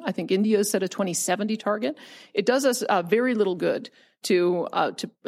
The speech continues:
to prevent ourselves from being able to solve this global problem,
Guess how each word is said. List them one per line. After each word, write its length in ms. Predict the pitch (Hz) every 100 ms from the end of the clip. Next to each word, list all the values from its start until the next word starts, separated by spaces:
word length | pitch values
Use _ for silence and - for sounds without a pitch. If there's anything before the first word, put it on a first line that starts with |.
| 208
to 80 | -
prevent 480 | - 190 208 269 262
ourselves 560 | 185 185 - 233 240 233
from 100 | 202
being 200 | 185 175
able 180 | 170 170
to 60 |
solve 320 | 165 190 185
this 160 | 180 170
global 560 | - 190 196 262 254 240
problem, 640 | - 170 - 180 220 359